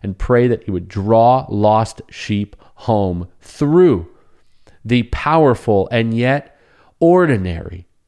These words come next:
means of grace, that the word would be preached, that the prayers for the lost would be offered up to God,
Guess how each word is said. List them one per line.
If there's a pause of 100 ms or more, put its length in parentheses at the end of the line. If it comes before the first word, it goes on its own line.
(440)
means
of
grace, (560)
that
the
word
would
be
preached, (1120)
that (280)
the
prayers (320)
for
the
lost
would
be
offered
up
to
God,